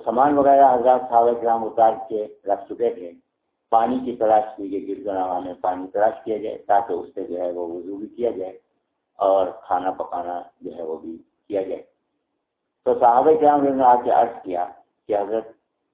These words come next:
اس جگہ ہم نے دیکھا ہے گرد و نواح میں پانی کہیں نہیں۔ میں سمجھا کہ ٹھیک ہے، یہاں سے پھر چلو۔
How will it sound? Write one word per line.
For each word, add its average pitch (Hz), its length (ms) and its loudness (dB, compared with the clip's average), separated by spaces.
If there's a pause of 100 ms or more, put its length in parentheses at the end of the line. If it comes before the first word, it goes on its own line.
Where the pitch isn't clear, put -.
(160)
اس - 220 -8 (280)
جگہ 101 320 4
ہم 98 100 -4
نے 92 80 -4
دیکھا 95 400 2
ہے 104 40 -2 (120)
گرد 98 180 -10
و 95 60 -4
نواح 92 240 -4
میں 95 160 -6 (120)
پانی 95 340 -4
کہیں - 220 -16
نہیں۔ 87 180 -20 (1300)
میں 117 200 2
سمجھا 131 260 4
کہ 131 100 0
ٹھیک 135 300 -4
ہے، 120 100 2
یہاں 92 320 -4
سے 95 60 -14
پھر 92 180 -6
چلو۔ 117 240 0